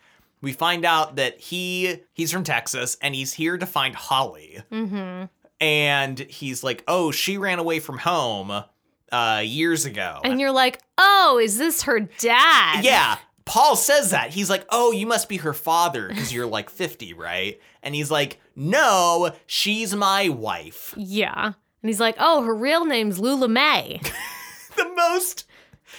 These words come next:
Speaker 1: southerny made up
Speaker 2: Yeah.
Speaker 1: Lula May.
Speaker 2: Uh, it gets worse because he talks about, "Oh, yeah, you know,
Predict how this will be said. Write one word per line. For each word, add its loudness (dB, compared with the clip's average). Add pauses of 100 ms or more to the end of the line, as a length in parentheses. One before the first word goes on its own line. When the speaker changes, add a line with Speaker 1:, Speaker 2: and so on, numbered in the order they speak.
(140)
Speaker 1:
southerny 0
made 0
up 2
Speaker 2:
Yeah. 4
Speaker 1:
Lula 2
May. 0 (580)
Speaker 2:
Uh, 4
it -4
gets 2
worse -2 (140)
because 0
he -2
talks 0
about, 0 (360)
"Oh, 4
yeah, 4
you 0
know, 0